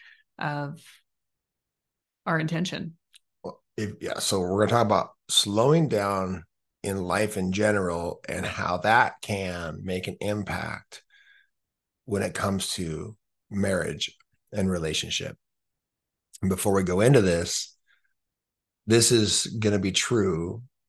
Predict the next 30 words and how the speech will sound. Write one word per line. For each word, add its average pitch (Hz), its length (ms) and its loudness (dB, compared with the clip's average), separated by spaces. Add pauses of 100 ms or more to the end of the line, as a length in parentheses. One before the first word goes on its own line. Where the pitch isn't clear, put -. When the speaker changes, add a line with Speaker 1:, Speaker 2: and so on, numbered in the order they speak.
(120)
Speaker 2:
anytime 117 680 6
you 101 120 2
want 92 280 0 (100)
anything 120 600 4
to 104 40 0
be 95 160 -2
different. - 640 -6 (580)
Our 107 240 6
tendency 113 1080 4 (480)
as 104 180 2
a 107 60 4
human, 117 880 6
when 104 120 4
we 98 140 6
see 131 240 2
something 107 320 0
that 98 80 -2
we 92 80 -2
want 92 220 0
to 92 60 -8
be 82 100 -6
different, 104 580 2
is 104 160 -4
going 104 280 0
to 95 60 -6
be 90 380 -6 (320)
to - 100 -4
push, - 640 0 (300)
to - 100 -6
force, - 680 0